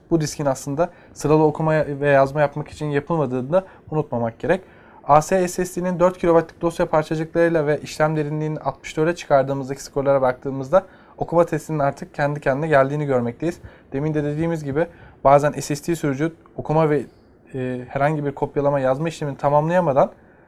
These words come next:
e, ufak boyuttaki dosyayı testi bitirmiş oluyor.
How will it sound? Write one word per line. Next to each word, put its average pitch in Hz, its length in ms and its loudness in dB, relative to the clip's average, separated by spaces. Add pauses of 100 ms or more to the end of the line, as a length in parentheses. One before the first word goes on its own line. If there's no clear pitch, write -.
(280)
e, 131 220 -4
ufak 139 320 2
boyuttaki 131 360 -4
dosyayı 151 400 -4 (140)
testi 151 300 -6
bitirmiş 156 380 -6
oluyor. 139 280 0